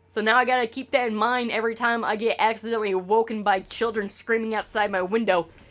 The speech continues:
And, you know, and or fireworks or some shit. Or people doing wheelies on their shitmobiles.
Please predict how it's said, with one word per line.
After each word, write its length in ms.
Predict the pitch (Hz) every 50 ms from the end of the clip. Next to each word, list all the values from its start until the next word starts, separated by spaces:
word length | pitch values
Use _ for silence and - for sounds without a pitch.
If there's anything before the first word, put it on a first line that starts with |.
| _ - _ _ _ _ _ _ _ _ _ _ _ _ -
And, 360 | 214 202 196 202 190 202 202
you 60 | 208
know, 280 | 208 202 185 180 175 - -
and 200 | 214 220 220 208
or 120 | 208 196
fireworks 720 | - - - 226 226 220 220 214 190 190 190 180 - -
or 40 | 185
some 160 | - - 202
shit. 380 | 196 - - 220 202 185 - - _ _ _ _ _ _ -
Or 120 | 208 208 196
people 240 | 240 233 226 208
doing 340 | 196 - 220 208 196 196 196
wheelies 340 | 208 226 226 220 208 202 185
on 100 | 196 185
their 120 | 175 180
shitmobiles. 840 | 175 - - - - - 240 - 214 208 190 196 190 185 185 175 -